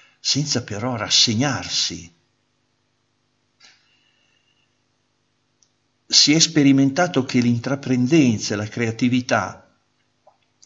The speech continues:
se sono vissute con costanza e saggezza, permettono di affrontare i problemi,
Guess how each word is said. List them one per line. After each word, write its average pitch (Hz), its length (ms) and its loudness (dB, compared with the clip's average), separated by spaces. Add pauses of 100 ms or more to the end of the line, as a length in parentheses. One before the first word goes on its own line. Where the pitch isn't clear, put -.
se - 200 -8
sono 139 260 0
vissute 123 540 0
con 110 240 -6
costanza 139 680 -4
e 95 60 -4
saggezza, 107 1000 -4 (1300)
permettono 175 560 2
di 135 140 4
affrontare 139 1200 0
i 113 120 -8
problemi, 101 880 -2